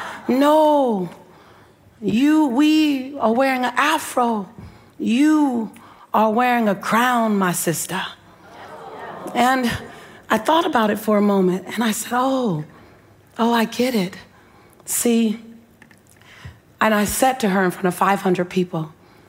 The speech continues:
I said, "While wearing my natural hair is the easiest thing of all to do, getting to the point where I was comfortable enough to wear my natural hair was the longest journey I ever took,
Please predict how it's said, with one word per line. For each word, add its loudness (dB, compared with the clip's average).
I 2
said, 0
"While 2
wearing 2
my 2
natural 0
hair -2
is 0
the 0
easiest 0
thing 0
of 0
all 2
to -4
do, -6
getting 2
to -4
the 0
point 0
where 0
I -2
was -4
comfortable -2
enough -4
to 0
wear 2
my 2
natural -2
hair -4
was 2
the 4
longest 0
journey 0
I -2
ever -2
took, -10